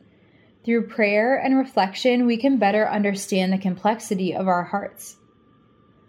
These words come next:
By listening to the one who dwells within, we can know our hearts through him who made our hearts.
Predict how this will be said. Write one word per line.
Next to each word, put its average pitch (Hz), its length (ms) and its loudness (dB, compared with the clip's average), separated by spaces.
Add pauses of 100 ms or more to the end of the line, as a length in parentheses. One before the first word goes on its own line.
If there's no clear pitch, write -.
(100)
By 208 200 2
listening 226 520 2
to 254 120 -2
the 220 100 2
one 202 340 2
who 196 180 0
dwells 196 580 0
within, 208 760 0 (640)
we 220 140 2
can 220 240 2
know 208 200 2
our 226 160 2
hearts 202 360 -2
through 240 360 2
him 202 500 0 (480)
who 220 160 2
made 208 360 4
our 180 260 -2
hearts. - 580 -10